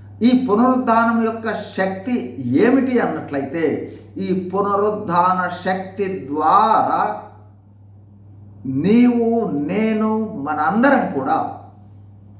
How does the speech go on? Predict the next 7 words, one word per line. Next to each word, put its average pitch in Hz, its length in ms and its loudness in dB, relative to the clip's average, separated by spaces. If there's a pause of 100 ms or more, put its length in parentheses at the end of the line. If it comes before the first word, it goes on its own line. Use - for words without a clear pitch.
(300)
ఏ 175 140 4
విధంగా 240 640 4
యేసుక్రీస్తు 220 1300 -2
ప్రభువారు 208 720 2
మరణమును 208 720 -2
జయించి 202 680 -4
లేచారో, 196 1160 0